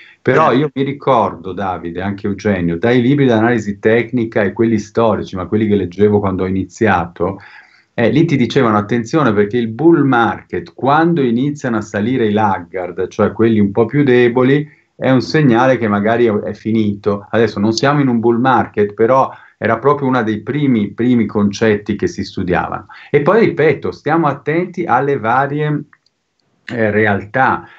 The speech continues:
Speaker 1: A parte il trading online in Italia, l'altro giorno, Davide, negli Stati Uniti dei broker, che ovviamente fanno numeri proporzionati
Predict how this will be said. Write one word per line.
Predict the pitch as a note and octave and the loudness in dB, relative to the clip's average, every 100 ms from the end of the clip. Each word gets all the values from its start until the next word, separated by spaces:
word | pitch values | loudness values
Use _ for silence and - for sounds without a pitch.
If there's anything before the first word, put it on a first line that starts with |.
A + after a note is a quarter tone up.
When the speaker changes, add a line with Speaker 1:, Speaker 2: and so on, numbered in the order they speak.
| - | -14
Speaker 1:
A | - G#2 | -12 -4
parte | C#3 E3 F3+ | -2 0 -2
il | F3 | -4
trading | C#3 C3+ C3 | -4 -4 -4
online | A#2+ A2+ C3 C#3 B2 | -2 -2 -2 -2 0
in | A2 | -2
Italia, | G#2+ B2 A2+ F2+ F#2 | -2 0 0 0 -2
l'altro | G#2+ B2+ - C3+ | 0 -2 0 0
giorno, | C3+ C#3+ G#2+ F#2+ F#2+ | 4 4 4 0 -4
Davide, | F2 G#2 F#2+ E2+ E2+ E2+ G2+ | -2 0 0 -2 -6 -2 2
negli | G#2+ C#3 C#3+ | 4 4 2
Stati | - G#2+ G#2 | 2 -2 0
Uniti | A#2 B2 - F2 | 0 0 -2 -6
dei | F#2+ G2+ | -4 -2
broker, | G2+ B2 C3+ - G#2 - _ | 2 2 2 0 0 -4 _
che | - | -8
ovviamente | F#2 G2 G#2+ B2+ A2 | -4 0 0 0 -2
fanno | G#2 F#2+ F#2+ | -2 -2 0
numeri | G#2+ A2+ G#2 | 0 2 0
proporzionati | G2+ F2 G2 F2 - G2 G#2 G#2 G2 | -2 -6 -6 -8 -2 0 2 0 -4